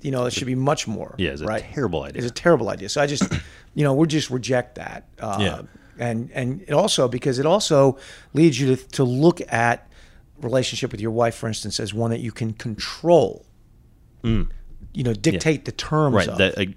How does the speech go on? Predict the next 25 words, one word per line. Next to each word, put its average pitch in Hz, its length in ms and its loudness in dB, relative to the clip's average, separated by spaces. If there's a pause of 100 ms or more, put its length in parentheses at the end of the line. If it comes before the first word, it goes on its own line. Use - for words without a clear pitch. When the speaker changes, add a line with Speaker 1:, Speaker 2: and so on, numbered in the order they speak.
(140)
Speaker 1:
Right. 113 100 2
Speaker 2:
again, 95 220 2
that 78 120 -4
is 78 260 -6
static 95 480 -2
in 82 120 -4
some 87 240 0
way. 85 80 2
Speaker 1:
That's 82 220 4
right. 78 300 -2
Speaker 2:
That, - 160 -6
yeah. 95 80 -2
Speaker 1:
So 135 80 2
you 120 100 0
say, 113 200 -2
because, 120 400 0
because 123 180 -4
you 180 100 4
can't 175 280 0
balance 151 300 4
something 117 280 -4
unless 117 280 -6
you 104 80 -10
control 104 640 -2
it. - 120 -16